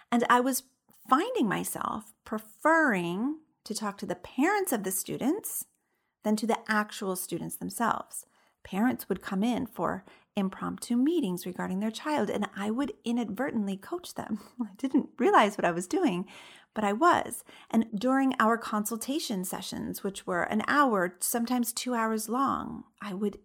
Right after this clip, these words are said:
inadvertently be coaching parents. And that was the part of my job that really fueled me came so easily, that I enjoyed so much.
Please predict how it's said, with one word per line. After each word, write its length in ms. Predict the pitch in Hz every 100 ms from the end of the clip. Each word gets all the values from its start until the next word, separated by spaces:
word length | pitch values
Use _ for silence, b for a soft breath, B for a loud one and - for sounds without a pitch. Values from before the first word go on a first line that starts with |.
| _
inadvertently 600 | - 160 185 180 - 202
be 120 | 220
coaching 400 | 240 247 240 262
parents. 640 | 262 311 294 - - - -
And 220 | - 202 - b b b b b _
that 260 | - - 277
was 200 | 240 226
the 100 | 226
part 240 | 214 202
of 100 | 214
my 140 | 208 190
job 540 | 180 175 233 330 349
that 180 | - -
really 720 | - 208 208 220 220 240 254 254 _ _
fueled 540 | - 233 240 226 214
me 340 | 180 - 226 - _ - 196 - _ _ -
came 240 | 240 233
so 260 | 220 247 247
easily, 460 | 240 262 240 202 160
that 140 | 190
I 40 | 208
enjoyed 520 | 226 214 254 254 226
so 220 | - 233
much. 600 | 233 233 254 - - -